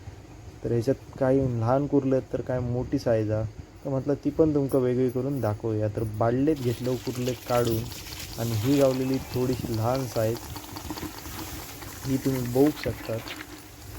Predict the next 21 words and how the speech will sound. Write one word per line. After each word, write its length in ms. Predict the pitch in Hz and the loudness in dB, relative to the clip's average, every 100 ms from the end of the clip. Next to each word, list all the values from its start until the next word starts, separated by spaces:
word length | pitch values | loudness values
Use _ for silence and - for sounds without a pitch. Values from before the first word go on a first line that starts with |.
| - - - - - - - - - - | -12 -14 -14 -16 -16 -18 -18 -18 -14 -8
आणि 300 | 127 135 131 - | -4 -2 -4 -6
आता 220 | 123 - | -6 -4
दुसऱ्या 340 | 131 123 143 139 | -4 -2 2 4
बादलीत 340 | 131 127 131 | 4 2 -2
जे 160 | 123 127 | 0 -2
ठेवले 360 | 127 123 117 | 0 0 2
आहेत, 100 | 117 - - | 0 -2 -8
ते 60 | |
ह्याच्यापेक्षा 460 | 127 123 131 180 165 | -4 -2 0 0 0
मोठे 400 | 160 127 117 113 | 2 0 0 0
आहेत. 360 | 104 107 - - - - | 0 0 0 0 -2 -4
तर 40 | |
एका 340 | 123 120 - | -2 -2 0
ट्रॅपमध्ये 640 | 151 - 143 - 143 135 135 | -4 0 -2 -2 -2 0 -2
एकाच 320 | - 151 139 | -2 -6 0
वेळी 160 | 143 | 2
गावलेले 400 | 131 127 127 127 | 2 2 0 0
हे 180 | 127 135 | 0 0
इतके 240 | 123 - 127 | -2 -4 -4
सगळे 280 | 127 127 | 0 -2
कुर्ले, 420 | 120 123 110 110 | -2 -2 0 0